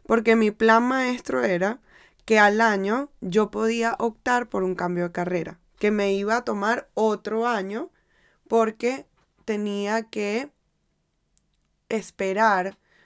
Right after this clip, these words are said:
como que un, un año completo, si quedaba seleccionada para entrar a la carrera, tenía que esperar otro año para poder entrar a comunicación social. Igual ese era mi plan. Yo tenía dieciséis años y en ese momento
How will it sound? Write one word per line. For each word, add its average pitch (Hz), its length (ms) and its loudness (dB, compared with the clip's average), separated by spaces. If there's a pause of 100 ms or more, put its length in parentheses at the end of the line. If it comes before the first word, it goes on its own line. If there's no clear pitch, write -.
(160)
como 202 320 -6
que 190 260 -4
un, 208 540 -8
un 202 420 -8
año 220 300 -2
completo, 226 720 -6
si 190 240 -10
quedaba 180 720 -2
seleccionada 180 840 -6
para 190 200 -4
entrar 185 260 -2
a 196 40 0
la 202 120 -4
carrera, 226 440 -2 (440)
tenía 220 360 0
que 214 80 -10
esperar 185 380 -6
otro 190 220 -8
año 240 300 -6
para 175 240 -8
poder 175 260 -6
entrar 185 520 -6 (180)
a 185 160 -6
comunicación 175 540 -8
social. - 400 -16 (1000)
Igual 269 460 4
ese 247 160 -2
era 214 140 0
mi 202 140 -2
plan. 170 280 -6
Yo 170 100 -2
tenía 185 320 -2
dieciséis 185 540 -4
años 302 420 -4 (440)
y 220 100 0
en 220 120 2
ese 214 200 0
momento 240 600 -2